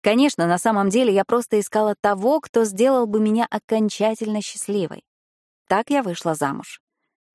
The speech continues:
Родители пили, в фильмах пили, в книгах пили. Алкоголь был всегда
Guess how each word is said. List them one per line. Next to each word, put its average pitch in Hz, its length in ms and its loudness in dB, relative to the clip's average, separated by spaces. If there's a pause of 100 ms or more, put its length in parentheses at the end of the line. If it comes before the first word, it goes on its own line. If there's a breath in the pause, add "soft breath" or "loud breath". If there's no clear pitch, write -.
(160)
Родители 233 560 2
пили, 180 360 -6 (360)
в - 60 -20
фильмах 208 560 -2
пили, 175 380 -2 (100)
в - 80 -20
книгах 214 520 0 (100)
пили. 220 400 0 (320)
Алкоголь 226 540 2
был 240 180 2
всегда 220 440 -2